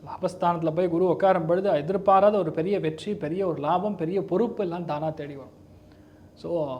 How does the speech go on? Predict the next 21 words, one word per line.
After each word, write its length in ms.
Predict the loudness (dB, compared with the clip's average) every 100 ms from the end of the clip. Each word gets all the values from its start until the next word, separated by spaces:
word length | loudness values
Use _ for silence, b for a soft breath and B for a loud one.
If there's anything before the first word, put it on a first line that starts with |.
| -10 -2
மூன்று 320 | 2 4 4 4
நட்சத்திரக்காரங்களுக்கும் 960 | 4 2 4 4 6 6 6 0 -2 -2
கிட்டத்தட்ட 440 | -2 2 2 2 2 2
நன்மைகள் 420 | 0 -2 -2 -2
நிறையா 260 | -2 0 0
இருக்கு. 200 | 0 -4 -14 -14 -4
விட்டமின் 380 | 6 6 6 2
குறைபாடு, 460 | 2 4 6 4 4 0 2
கால்சியம் 500 | 2 2 0 -2 0
குறைபாடு, 460 | 0 2 2 2 -2 -4 -6
மெயினா 240 | -2 0 0
மெக்னீசியம், 640 | -2 -2 -2 -2 -4 -6 -2
பாஸ்பரஸ், 440 | -4 -4 -10 -12 -16 -20 B B B B -18
இந்த 120 | -8 -6 -4
கண்டென்ட்லாம் 440 | -2 -2 -2 -4
கொஞ்சம் 200 | -4 -6
உடம்புல 260 | -4 -4 -4 -8
கம்மியா 240 | -8 -4 -4
இருக்க 160 | -6 -10
வாய்ப்பு 240 | -12 -12
இருக்கு. 180 | -18 -20